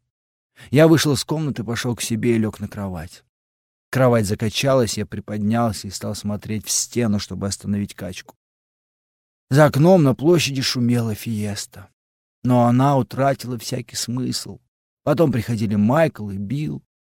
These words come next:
Звали меня вниз пообедать с ними, я притворился спящим. "Он спит,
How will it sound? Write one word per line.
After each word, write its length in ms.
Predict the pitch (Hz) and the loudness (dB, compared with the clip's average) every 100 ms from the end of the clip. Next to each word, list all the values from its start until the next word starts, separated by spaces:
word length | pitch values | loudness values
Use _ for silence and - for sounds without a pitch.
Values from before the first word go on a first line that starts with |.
| _ _ _ _ - | _ _ _ _ -4
Звали 340 | 104 180 190 | 6 8 8
меня 240 | 127 110 110 | 6 4 0
вниз 480 | 101 127 170 170 | -2 0 2 2
пообедать 680 | - 113 113 107 135 127 104 | 0 -2 -2 0 -2 -2 -8
с 120 | - | -8
ними, 260 | 107 110 104 | -4 -2 -2
я 240 | 98 127 | -2 -2
притворился 600 | 127 104 101 98 107 - | -4 -10 -8 -8 -10 -14
спящим. 600 | 95 - 95 90 - - _ _ _ _ _ | -18 -18 -18 -16 -16 -20 _ _ _ _ _
"Он 380 | 127 151 165 165 | -2 2 2 2
спит, 720 | - - - 156 139 123 _ | 0 -4 -2 -2 -2 -6 _